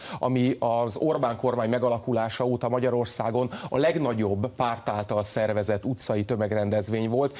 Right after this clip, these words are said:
ezt támogatta a Magyar Szocialista Párt, ezt támogatta a Szolidaritás Mozgalom, vagyis az a fő cél, ami azért végső soron a szemünk előtt lebeg, hogy egy ellenzéki összefogás jöjjön létre, amivel le lehet váltani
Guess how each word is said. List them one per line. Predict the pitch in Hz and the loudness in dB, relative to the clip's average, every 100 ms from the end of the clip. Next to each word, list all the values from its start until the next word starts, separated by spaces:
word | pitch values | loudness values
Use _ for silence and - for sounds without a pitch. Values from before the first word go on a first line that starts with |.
| - - | -8 -4
ezt | 139 - | -2 0
támogatta | 147 139 123 113 131 | 0 2 0 0 0
a | |
Magyar | 117 113 104 | 0 0 0
Szocialista | - 160 - 135 120 135 123 | 0 0 2 2 2 2 0
Párt, | 113 113 113 - - - | 0 0 0 -4 -10 -4
ezt | 131 - | -2 0
támogatta | 123 123 113 107 117 | 0 2 0 0 -2
a | 107 | 0
Szolidaritás | - 131 123 120 123 123 - | 0 0 2 0 0 0 -2
Mozgalom, | 117 120 120 123 135 139 - - | -2 -2 0 2 2 -2 -10 -4
vagyis | 127 135 135 - - | 0 2 0 -2 -6
az | - 185 | -2 0
a | 175 | 0
fő | - 147 135 | 0 0 0
cél, | - 120 117 | 0 0 0
ami | 123 | 2
azért | 120 113 120 | 2 2 2
végső | 131 156 - 127 | 2 0 0 0
soron | 117 135 113 | 0 -2 -2
a | |
szemünk | 104 139 127 113 101 | 0 0 0 0 0
előtt | 110 107 107 | 0 0 0
lebeg, | 107 95 101 104 104 - - - | -2 0 -2 -4 -6 -10 -18 -6
hogy | 123 113 117 113 - 147 | 0 0 2 0 -4 -6
egy | 127 127 | -2 0
ellenzéki | 170 180 156 120 120 - - | 2 4 4 2 2 0 0
összefogás | 143 - 131 120 107 104 - | 0 0 0 -2 0 0 0
jöjjön | 110 110 107 107 | 0 2 2 2
létre, | 104 107 104 107 107 | 2 2 0 -2 -2
amivel | 101 117 110 110 | 0 0 2 2
le | 131 | 4
lehet | 123 104 | 2 0
váltani | 107 110 107 107 101 95 | 0 0 0 -2 0 -2